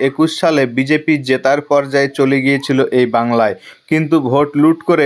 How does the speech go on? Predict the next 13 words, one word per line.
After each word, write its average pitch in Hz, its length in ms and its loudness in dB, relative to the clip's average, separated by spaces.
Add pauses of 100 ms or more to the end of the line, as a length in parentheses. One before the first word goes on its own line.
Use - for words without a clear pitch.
(120)
বিজেপির 151 500 0 (100)
জয়কে 135 460 0
আটকে 135 360 0
দেওয়া 131 300 2
হয়েছিল। 127 360 0 (500)
আর 127 280 0 (160)
এই 135 180 2
লুট, 160 340 2
সন্ত্রাস, 143 560 0
গণনা 139 400 -2
কেন্দ্রে 139 360 -2
কারচুপি 139 560 -2 (140)
এসব 147 260 -2